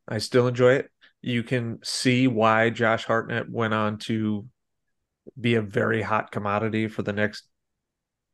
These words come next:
decade plus, and now he's sort of having a little bit of a comeback.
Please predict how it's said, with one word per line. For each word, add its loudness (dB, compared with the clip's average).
decade 2
plus, 0
and -4
now 2
he's -2
sort 0
of -4
having -2
a 0
little -4
bit 0
of -6
a -16
comeback. -4